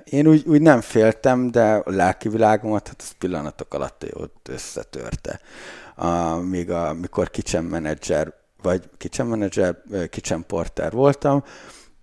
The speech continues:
föntről leszóltak, hogy elfogyott a, a evőeszközök, elf-, elfogytak,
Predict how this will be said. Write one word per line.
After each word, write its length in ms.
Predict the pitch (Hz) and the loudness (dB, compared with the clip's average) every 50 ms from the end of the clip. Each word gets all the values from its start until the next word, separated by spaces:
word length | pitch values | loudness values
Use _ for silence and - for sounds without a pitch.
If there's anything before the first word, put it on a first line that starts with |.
| _ _ _ _ _ _ _ _ _ _ _ _ _ _ - | _ _ _ _ _ _ _ _ _ _ _ _ _ _ -20
föntről 440 | - - 120 107 92 - - 107 98 | -2 0 2 2 2 2 2 4 4
leszóltak, 680 | 104 110 101 - - 107 92 92 - - 92 87 - - | 6 4 2 2 0 0 0 0 -2 -2 -4 -4 -4 -4
hogy 200 | - 98 98 98 | -2 0 0 2
elfogyott 800 | 92 90 85 82 - - 78 76 76 80 80 - _ _ _ - | 2 0 -2 -4 -4 -8 -8 -6 -6 -6 -8 -8 _ _ _ -2
a, 320 | 80 80 82 78 78 76 | 0 0 0 0 -2 -4
a 640 | 73 - _ - 87 80 80 80 69 - 82 67 - | -6 -8 _ -10 -8 -6 -6 -6 -8 -10 -12 -14 -8
evőeszközök, 920 | - 92 107 95 95 95 85 85 - - - - - 76 - 69 65 - - | -2 0 0 2 2 0 0 -2 -4 -8 -12 -8 -8 -8 -8 -10 -6 -4 -2
elf-, 360 | 120 123 127 - - - - | -2 -2 -2 -6 -12 -8 -4
elfogytak, 720 | 101 120 - - - 175 - - _ - 185 180 - | -4 -4 -2 0 0 0 0 0 _ 4 4 4 4